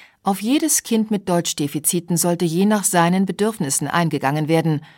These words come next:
sei es mit Deutsch als Zweitsprache oder durch die Förderung allgemeinsprachlicher Fähigkeiten. Aufgabe der Politik ist es,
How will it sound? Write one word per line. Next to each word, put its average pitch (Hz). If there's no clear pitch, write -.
sei 165
es 156
mit 147
Deutsch 151
als -
Zweitsprache 180
oder 214
durch 240
die 226
Förderung 208
allgemeinsprachlicher 180
Fähigkeiten. -
Aufgabe 247
der 220
Politik 226
ist -
es, -